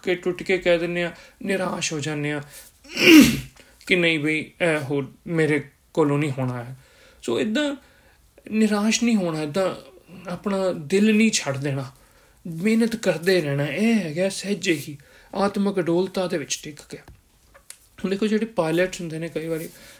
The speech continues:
ਆਪਾਂ ਦੇਖਿਆ ਉਹਨਾਂ ਨੂੰ ਕਿੰਨੇ ਕਿੰਨੇ ਘੰਟਿਆਂ ਦੀ ਟ੍ਰੇਨਿੰਗ ਕਰਨੀ ਪੈਂਦੀ ਹੈ। ਉਹ ਪਹਿਲਾਂ ਉਹਨਾਂ ਨੂੰ ਇੱਦਾਂ ਪਲੇਨ ਨਹੀਂ ਚਲਾਉਣ ਦਿੰਦੇ ਕਿਉਂਕਿ ਹਾਈ ਰਿਸਕ ਐਕਟੀਵਿਟੀ ਹੈ, ਬੜਾ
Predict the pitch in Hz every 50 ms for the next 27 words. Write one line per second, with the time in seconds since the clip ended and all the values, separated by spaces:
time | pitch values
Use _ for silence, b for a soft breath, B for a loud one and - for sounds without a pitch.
0 | B B - - - 180 180 202 202 - 240 254 277 311 311 320 233 - - 208
1 | 226 247 285 285 262 - 247 233 247 247 233 - - 214 175 175 175 - 180 185
2 | 196 196 208 202 208 214 208 - - - 180 175 175 196 190 185 190 165 170 180
3 | 180 180 190 175 175 175 - 98 - 214 214 208 B B B B B - 202 202
4 | 214 226 226 226 214 208 202 208 214 214 214 208 208 - b b b b b 170
5 | 156 147 196 190 185 - 180 180 185 185 180 196 240 294 - - 208 196 180 165
6 | 160 160 151 147 147 - - - 220 220 - 330 220 190 190 196 240 247 196 214
7 | 226 220 - - - - 175 - - - 202 185 185 180 - 170 156 160 151 156
8 | 233 285 277 226 240 - - -